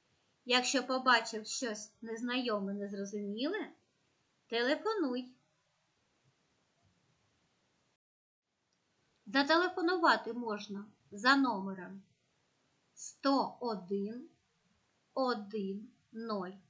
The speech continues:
один, сто один. Давайте скажемо ще раз всі разом.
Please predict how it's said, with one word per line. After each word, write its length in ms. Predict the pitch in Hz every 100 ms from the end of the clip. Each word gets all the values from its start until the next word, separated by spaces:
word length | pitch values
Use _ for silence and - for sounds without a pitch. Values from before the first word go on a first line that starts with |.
| _
один, 640 | 214 202 196 185 196 233 285 _ _ _ _
сто 640 | - - - 302 320 320
один. 640 | 214 202 175 190 185 202 214 _ _ _ _ _
Давайте 420 | - 233 240 220 214
скажемо 640 | - 277 339 330 269 - _
ще 480 | - - - 269 214
раз 220 | 180 160
всі 280 | - - 208
разом. 480 | 190 180 170 185